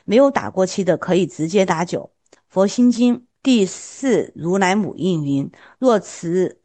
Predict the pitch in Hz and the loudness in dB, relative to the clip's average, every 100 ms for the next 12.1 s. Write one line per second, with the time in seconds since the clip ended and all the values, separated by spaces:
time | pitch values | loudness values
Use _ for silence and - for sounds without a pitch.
0 | _ 226 240 180 147 - - - 226 240 | _ 0 2 2 -2 -10 -18 -4 -4 -4
1 | - 127 - 240 202 - 113 - - - | -8 -12 0 2 2 0 -6 -6 -16 -20
2 | _ - - 277 285 277 185 170 - 175 | _ -12 2 4 6 6 4 -2 -2 -2
3 | 196 233 226 233 226 233 220 170 170 - | 0 0 0 0 -2 -4 -2 -2 -2 -4
4 | 220 214 175 147 143 180 233 196 - 151 | -2 0 0 0 -2 -2 -2 -2 -2 2
5 | 175 - 220 233 - _ - - 226 220 | 2 2 -2 -2 -2 _ -20 -10 0 2
6 | 214 196 180 240 208 202 175 - 175 233 | 2 0 0 2 2 2 0 -2 -2 -2
7 | 165 135 160 143 - - 202 185 147 240 | -4 -4 -4 -4 -6 0 2 2 2 2
8 | 180 156 151 117 - 131 - 254 160 - | 0 2 2 2 -2 -4 2 2 2 -2
9 | 160 - 123 85 - - - 233 190 240 | -4 -2 -2 -4 -14 -20 -6 0 0 2
10 | 269 254 180 170 185 185 180 160 147 120 | 2 2 2 0 0 -2 0 0 0 -2
11 | - 208 156 95 - _ - 196 151 160 | -2 0 0 -2 -14 _ -6 -4 0 0
12 | 123 | 0